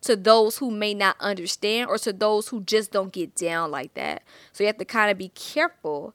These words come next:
with how, um, how you outwardly express that, um, <laughs> that communication. Since, again, like I said, depending on where it is in your chart, they can have that possibility to have you out here, uh, low-key snapping on folks and roasting folks. You don't even mean to.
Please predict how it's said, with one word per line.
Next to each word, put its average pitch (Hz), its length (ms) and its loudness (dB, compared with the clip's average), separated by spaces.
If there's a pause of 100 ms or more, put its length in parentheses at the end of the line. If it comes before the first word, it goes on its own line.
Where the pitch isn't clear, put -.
(220)
with 196 160 -2
how, 185 580 -2
um, 185 520 -4 (380)
how 220 180 4
you 196 300 -4
outwardly 202 400 4
express 190 420 -2
that, 175 300 -2 (320)
um, 175 440 -8
<laughs> - 180 -10
that 208 260 0
communication. 202 800 0 (380)
Since, 190 240 -8
again, 233 240 -2
like 247 160 2
I 254 80 4
said, 262 320 4
depending 208 420 -2
on 220 140 2
where 226 100 4
it 226 80 4
is 226 100 2
in 226 60 -4
your 220 100 0
chart, 220 400 4 (280)
they 202 120 0
can 214 140 -4
have 196 200 2
that 190 140 2
possibility 190 640 0
to - 100 -8
have 185 180 -4
you 190 60 -2
out 180 120 -2
here, 180 240 -6
uh, 170 360 -4 (460)
low-key 196 300 2
snapping 208 320 0
on 170 120 0
folks 175 300 4
and 156 140 -4
roasting 202 300 4
folks. 175 280 -2
You 170 120 -6
don't 202 100 -4
even 190 120 -8
mean 208 180 -8
to. - 220 -12